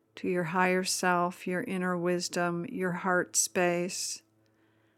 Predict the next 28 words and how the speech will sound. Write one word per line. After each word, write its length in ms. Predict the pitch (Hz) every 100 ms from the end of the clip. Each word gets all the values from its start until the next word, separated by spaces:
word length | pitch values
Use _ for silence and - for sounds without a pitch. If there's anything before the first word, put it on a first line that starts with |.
| _ _
See, 220 | - -
how 280 | 190 - 220
do 160 | 233 240
I 80 | 220
want 360 | 208 196 190
to 60 | -
approach 540 | 190 - 190 180 -
my 220 | 185 175
life 760 | 170 170 165 165 180 - - - _ -
or 120 | 175
this 260 | 165 170
situation? 1160 | - - 170 - 175 170 170 170 - 165 160 165 - _ - - _ _ -
That 220 | 202 -
you 160 | 208
get 280 | 208 240 240
to 100 | -
have 320 | 214 220 214 220
choice 680 | - - 208 214 214 - -
about 500 | 185 175 170 165 -
that, 640 | 165 160 160 160 - - - _ _ - - - -
that 160 | 202
you 180 | 214 214
can 300 | 214 220 214
invite 800 | 202 196 190 180 208 214 214 -
in 680 | 226 226 220 202 185 185 180 - _ _ _ _ _ -
flow 1040 | - - 190 190 185 175 170 170 170 180 - _ _ _ _ _ _
and 180 | 220 190
ease 920 | - 202 190 180 175 180 202 - -